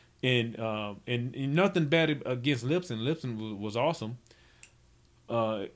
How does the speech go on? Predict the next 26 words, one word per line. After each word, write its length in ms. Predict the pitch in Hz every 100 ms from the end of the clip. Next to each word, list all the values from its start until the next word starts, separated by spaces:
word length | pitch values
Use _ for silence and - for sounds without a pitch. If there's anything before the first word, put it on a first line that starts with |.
| -
but, 340 | 110 120 113
you 120 | 131
know, 240 | 117 113 135 - - - -
shit, 200 | - 113
why 140 | 123
not 240 | 139 143 139
try 480 | 127 120 117 117 - - - - -
something 340 | - 127 117
new? 240 | 131 139 104 104 -
And 340 | 104 107 101 104 - - - - - - - - - - - - - 135
especially 420 | 117 156 151 131
with 200 | 113 110
that, 260 | 113 107 - -
you 100 | 131
know, 100 | 104
benefit 440 | 92 117 104 120 104
of, 160 | 90 - - - - -
of 380 | 101 98 - -
commenting 640 | - 131 120 113 107 95
right 260 | 95 113 123
on 200 | 104 104
the 80 | 85
timeline, 720 | - 131 139 95 87 85 80 - - - - - - -
um, 440 | 98 95 87 98 - - - - - - -
you 100 | 110
know 180 | 98